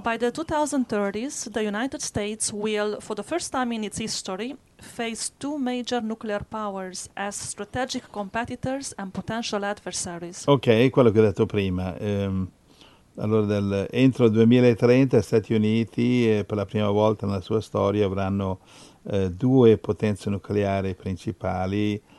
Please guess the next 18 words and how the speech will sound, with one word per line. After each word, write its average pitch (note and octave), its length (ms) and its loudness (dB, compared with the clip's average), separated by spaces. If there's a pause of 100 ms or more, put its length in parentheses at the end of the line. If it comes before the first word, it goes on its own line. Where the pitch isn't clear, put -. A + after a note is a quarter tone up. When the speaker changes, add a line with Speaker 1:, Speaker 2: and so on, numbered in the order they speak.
(160)
Speaker 2:
e F#2+ 800 -2
competitori G2+ 680 0
strategici, G2 840 -4 (640)
ehm, A2+ 500 -8
e G#2+ 140 -4
avversari, F#2+ 880 -4 (280)
potenziali G2 500 -6
avversari. F#2+ 480 -6
Ne G2 100 -4
avranno G#2+ 360 0
non A#2 180 2
più E3+ 120 2
la F3+ 80 8
Russia, C#3+ 300 4
ma A#2 60 4
ne A2 60 4
avranno A#2 280 4
due, F#2+ 460 -2